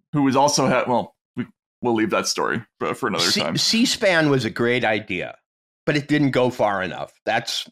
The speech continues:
Speaker 2: that's all I feel.
Speaker 1: <laughs> C full span.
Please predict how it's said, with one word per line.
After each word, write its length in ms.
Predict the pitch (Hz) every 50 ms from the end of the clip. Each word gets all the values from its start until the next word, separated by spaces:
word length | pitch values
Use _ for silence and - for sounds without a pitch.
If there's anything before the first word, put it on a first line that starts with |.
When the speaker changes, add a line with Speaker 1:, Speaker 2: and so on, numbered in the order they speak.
| - - - _ _ _ _ _
Speaker 2:
that's 240 | - 120 120 - -
all 200 | 120 107 107 101
I 160 | 92 98 98
feel. 360 | - - - 87 69 - - _ _ _ _ _ _ _ _ _
Speaker 1:
<laughs> 520 | _ _ _ - - - - 330 320 220
C 460 | 190 - - - - 214 220 226 220 202
full 400 | 196 - - 175 196 202 196 185
span. 640 | 185 - - - 135 117 - - - - - 131